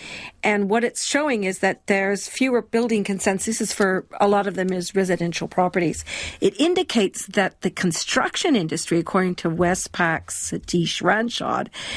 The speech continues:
uh, are going to see a material downturn of something like about sixteen percent from its recent peaks. So that's a, that's quite a big downturn, and we've already started to see that.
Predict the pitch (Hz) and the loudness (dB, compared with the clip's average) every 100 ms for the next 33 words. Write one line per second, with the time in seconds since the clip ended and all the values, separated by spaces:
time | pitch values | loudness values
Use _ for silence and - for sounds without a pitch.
0 | - - 208 202 196 190 - 202 220 262 | -8 -2 0 0 0 -2 -2 -2 0 0
1 | 254 233 226 180 175 - 247 220 196 165 | -2 0 2 2 0 -2 0 4 4 2
2 | 180 175 190 - 185 175 - 269 247 202 | 2 2 0 0 0 0 0 0 2 2
3 | 147 170 160 - - - 262 - - 240 | 2 0 0 -2 -6 -2 -2 -2 0 2
4 | 196 180 - 165 - 165 143 - - - | 2 0 -2 -2 0 0 -2 -6 -16 -4
5 | 180 175 - 156 185 180 - - - 175 | 0 0 -2 0 0 0 -4 -6 0 0
6 | - - - - - - - 277 339 - | 0 -6 -8 -10 -14 -4 0 2 0 -4
7 | 294 - - 269 302 - 330 247 175 208 | -4 -8 -2 -2 0 0 0 2 0 0
8 | 214 185 170 170 - 190 220 254 302 440 | 0 0 -2 0 -2 2 4 4 2 0
9 | 311 - 247 214 196 - - - 262 226 | -4 -2 0 0 -4 -8 -4 0 2 2
10 | 143 120 | 2 0